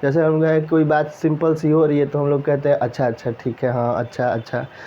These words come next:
अच्छा। कोई उसी बात को कुछ कह रहा है और हम धमकाने के भाव में कहते हैं, अच्छा, ओ। तो ऐसे हम कहते हैं। तो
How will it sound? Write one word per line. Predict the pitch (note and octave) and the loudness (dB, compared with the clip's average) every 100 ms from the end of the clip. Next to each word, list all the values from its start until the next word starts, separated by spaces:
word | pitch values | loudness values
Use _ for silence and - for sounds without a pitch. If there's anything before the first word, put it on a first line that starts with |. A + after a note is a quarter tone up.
| - - - | -20 -20 -10
अच्छा। | A2 - A#2+ | -8 -4 -2
कोई | C#3 C#3+ | 0 2
उसी | C#3+ F3 | 2 4
बात | E3+ D#3+ D#3+ | 4 2 0
को | D#3+ | 0
कुछ | E3 D#3+ | 0 0
कह | F3 F3 | 0 2
रहा | E3+ D#3+ | 4 4
है | D#3+ | 4
और | D#3+ D3+ | 2 2
हम | D#3 D3 | 0 -2
धमकाने | C#3 D3+ C#3+ D3 C#3+ D#3 | -2 -2 0 0 2 2
के | D#3+ | 2
भाव | D#3 D#3 D3+ | 2 2 2
में | D3+ | 2
कहते | D3+ C#3+ | 0 0
हैं, | C#3 - - | -4 -6 -6
अच्छा, | C3+ - - D3+ C3+ A2 - - - - - - - - - - - | -6 -4 0 2 2 0 -4 -12 -20 -20 -20 -20 -20 -20 -20 -18 -4
ओ। | C3 C3+ B2 G#2 A2 - - | 0 2 2 0 -6 -14 -6
तो | D3 - | -4 0
ऐसे | C#3+ C#3 E3+ | 0 2 2
हम | E3+ E3 | 2 2
कहते | D#3+ D#3+ D#3 D3+ | 2 0 2 0
हैं। | C#3+ D3+ - - | 0 -4 -8 -14
तो | - | -6